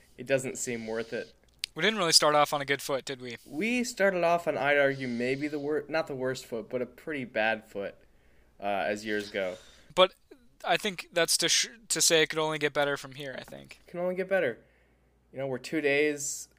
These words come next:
Speaker 1: as of recording this, um, from a new president. When this comes out, there will almost certainly be a new president, because I am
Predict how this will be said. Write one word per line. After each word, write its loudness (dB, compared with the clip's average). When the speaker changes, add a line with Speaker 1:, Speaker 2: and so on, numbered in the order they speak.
Speaker 1:
as 0
of -10
recording -2
this, -6
um, -4
from -4
a 0
new -2
president. 0
When -4
this -2
comes -6
out, 4
there -2
will -6
almost -4
certainly -4
be -4
a 0
new -4
president, -4
because -8
I 0
am -6